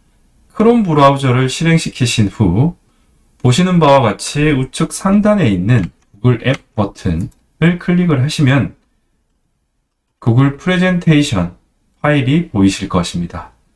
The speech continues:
네, 이것을 클릭해 보도록 하겠습니다. 네, 이것을 클릭하시면 새 프레젠테이션 시작하기라는 글자가 보이시고요.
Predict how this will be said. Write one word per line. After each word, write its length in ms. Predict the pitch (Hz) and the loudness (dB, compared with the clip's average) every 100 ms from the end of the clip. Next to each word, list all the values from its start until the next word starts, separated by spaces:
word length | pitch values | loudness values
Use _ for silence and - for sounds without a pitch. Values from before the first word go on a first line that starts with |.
| _ - | _ -4
네, 100 | 95 | 0
이것을 500 | 107 123 180 202 202 | 0 0 -2 -4 -4
클릭해 420 | 220 214 208 135 | -2 0 2 0
보도록 520 | 98 95 113 131 - | -4 -4 -4 -4 -4
하겠습니다. 440 | 117 117 - - - _ _ _ _ _ _ _ _ _ _ _ _ _ _ _ | -6 -6 -12 -20 -20 _ _ _ _ _ _ _ _ _ _ _ _ _ _ _
네, 140 | - - | -16 -2
이것을 360 | 113 135 160 151 | 0 0 0 0
클릭하시면 760 | 202 202 185 131 123 147 85 - _ _ _ _ _ _ _ _ _ _ _ - | 0 2 0 0 0 0 -2 -8 _ _ _ _ _ _ _ _ _ _ _ -8
새 280 | - 170 | -2 -2
프레젠테이션 1120 | - 175 175 175 175 175 165 160 127 107 175 | -2 -2 2 2 0 0 2 2 2 -2 -2
시작하기라는 1040 | 170 - 170 165 - 180 170 131 101 143 185 _ _ _ _ _ _ _ _ - | -8 -8 -4 -4 -4 -2 0 0 0 -2 -4 _ _ _ _ _ _ _ _ -4
글자가 340 | 113 117 104 | 0 0 0
보이시고요. 640 | 90 98 - 92 98 165 | -2 -2 -4 -4 -4 -4